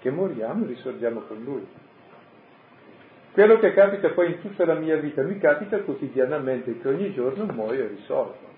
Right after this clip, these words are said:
Anzi, ogni istante devo morire all'egoismo e risorgere a vita nuova.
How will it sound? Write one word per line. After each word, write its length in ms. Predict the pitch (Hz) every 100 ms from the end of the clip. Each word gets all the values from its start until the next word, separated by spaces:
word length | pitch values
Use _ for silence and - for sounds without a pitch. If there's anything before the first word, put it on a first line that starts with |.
| - - -
Anzi, 320 | 139 151 135
ogni 220 | 135 180
istante 480 | 190 - 156 196 120
devo 220 | 117 123
morire 380 | 120 117 135 131
all'egoismo 600 | 117 120 175 127 117 156
e 40 |
risorgere 500 | 160 - 123 113 107
a 20 |
vita 240 | 107 107 107
nuova. 400 | 113 123 98